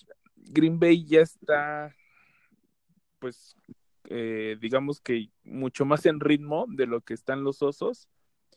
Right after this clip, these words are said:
y pues a ver si no, si, si logran agarrar este ritmo antes de que se les alejen demasiado los, los Packers.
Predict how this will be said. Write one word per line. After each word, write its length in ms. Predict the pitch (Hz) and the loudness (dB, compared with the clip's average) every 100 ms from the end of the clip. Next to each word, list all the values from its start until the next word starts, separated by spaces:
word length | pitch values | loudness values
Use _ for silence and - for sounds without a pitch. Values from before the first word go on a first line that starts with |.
| _ _ _ _ | _ _ _ _
y 160 | - 131 | -12 -8
pues 240 | - 123 | -6 0
a 80 | 135 | 2
ver 100 | 139 | 2
si 160 | 156 160 | 0 -4
no, 380 | 147 147 147 147 _ _ _ _ _ | 0 0 -2 -6 _ _ _ _ _
si, 480 | - 135 123 120 104 | -12 -6 -4 -4 -8
si 180 | - 127 | -8 -2
logran 560 | 135 147 143 143 127 - _ | 0 2 0 -2 -10 -18 _
agarrar 420 | 120 120 127 135 | -8 -4 -4 -4
este 240 | 139 - 127 | -6 -6 -4
ritmo 460 | 131 139 135 127 - _ - | -6 -6 -8 -8 -12 _ -10
antes 280 | 139 151 139 | -8 -6 -6
de 100 | 123 | -6
que 140 | 120 | -6
se 100 | 117 | -6
les 160 | 113 120 | -6 -6
alejen 380 | 117 123 131 | -6 -6 -8
demasiado 520 | 123 113 110 123 120 120 | -8 -8 -8 -4 -2 -4
los, 400 | 98 - - _ _ _ _ _ | -6 -14 -20 _ _ _ _ _
los 220 | - 107 _ | -10 -10 _
Packers. 580 | 131 123 - 107 - | 0 0 0 -6 -6